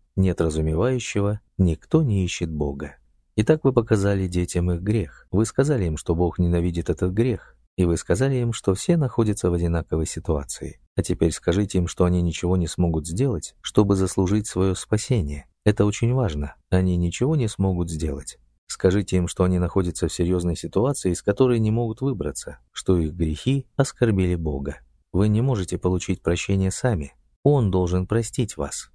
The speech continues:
Исайя шестьдесят четыре шесть. «Все мы сделались как нечистые, и вся праведность наша, как запачканная одежда». Другими словами, лучше, на что мы способны,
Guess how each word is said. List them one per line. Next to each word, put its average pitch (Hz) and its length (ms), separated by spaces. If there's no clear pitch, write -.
Исайя 147 400
шестьдесят 92 520
четыре 80 340
шесть. - 440
«Все - 220
мы 87 160
сделались 87 520
как - 280
нечистые, 80 640
и 95 100
вся 175 260
праведность 117 640
наша, 92 400
как 139 220
запачканная 80 760
одежда». 73 480
Другими 87 380
словами, 98 400
лучше, 98 320
на 92 100
что - 180
мы 90 100
способны, 104 600